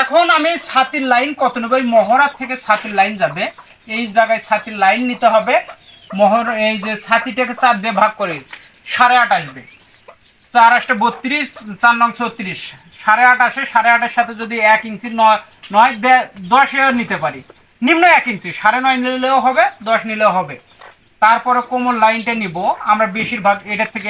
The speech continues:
এক ইঞ্চি কম নিলেই হয়। এবং এই জায়গাতে যা আছে, এই ছাতির লাইন সমান এই হিপের লাইনটা নিলেই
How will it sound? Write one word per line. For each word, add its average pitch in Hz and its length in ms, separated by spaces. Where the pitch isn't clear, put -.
এক 196 140
ইঞ্চি 190 180
কম 196 140
নিলেই 147 320
হয়। 123 160
এবং 233 280
এই 294 80
জায়গাতে 220 340
যা 185 100
আছে, 196 240
এই 254 160
ছাতির 240 340
লাইন 240 160
সমান 233 280
এই 233 160
হিপের 254 340
লাইনটা 190 360
নিলেই 208 280